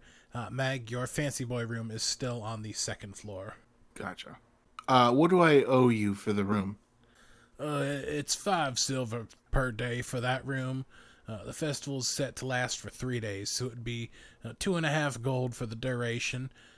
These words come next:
Speaker 1: which is what was booked by, for you by your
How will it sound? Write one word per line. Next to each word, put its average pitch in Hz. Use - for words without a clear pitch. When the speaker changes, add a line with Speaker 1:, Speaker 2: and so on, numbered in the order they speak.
Speaker 1:
which 170
is 151
what 170
was 135
booked 139
by, 123
for 156
you 131
by 117
your 113